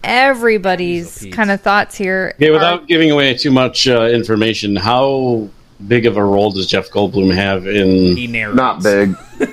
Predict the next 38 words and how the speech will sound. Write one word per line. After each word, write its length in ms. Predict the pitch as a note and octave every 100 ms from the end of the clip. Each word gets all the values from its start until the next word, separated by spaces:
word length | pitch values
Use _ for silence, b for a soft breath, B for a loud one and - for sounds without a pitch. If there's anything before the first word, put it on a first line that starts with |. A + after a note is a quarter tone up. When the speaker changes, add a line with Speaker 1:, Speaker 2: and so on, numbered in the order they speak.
| C#4+
Speaker 3:
I 40 | G2+
was 120 | F#2
gonna 180 | A2+ F#3+
say, 60 | - -
he's, 200 | G2+ G2+
like, 400 | G#2 G2 - - - - - - -
cameo, 420 | - B2+ A2 G2
basically, 460 | F#2 F2+ - - F2
right? 260 | G2 C#3 - -
Speaker 2:
Yeah, 240 | A#2+ A#2+ F3
Speaker 1:
Right. 160 | F3
Speaker 4:
Yeah. 260 | F3+ F3 F3
Speaker 2:
his 120 | C#3+ -
on-face 340 | D#3 E3 G2
Speaker 4:
Yeah. 240 | G2+ G#2 G#2
Speaker 2:
screen 320 | - C#3+ C#3
time 340 | C3 A2 G2+ G2+
is 120 | F#2+
shorter 360 | - A#2+ A#2
than 200 | G#2+ G#2
the 60 | G2+
amount 220 | G2+ G2+
of 60 | F#2+
time 180 | G#2 G2+
he 100 | F#2
talks. 460 | F#2+ E2 - - - - - - - - - - - - C#3+
Speaker 4:
The 100 | C3+
biggest 460 | F3+ B3 G3 -
thing 300 | F3+ F#3+ D#3
is, 260 | C3 A2 -
like, 400 | B2 G#2+ F#2+ - -
they 140 | B2+
highlight 680 | A#2 C3 D#3+ C3+ G#2+ G2+ G2 - - - - - - - -
his 520 | B2 G#2 F#2+ - - -
premise 520 | - C#3 G2 - -
of 180 | A#2+ G2+
his 180 | G#2+ -
character 640 | A2+ A2 F#2 - C2+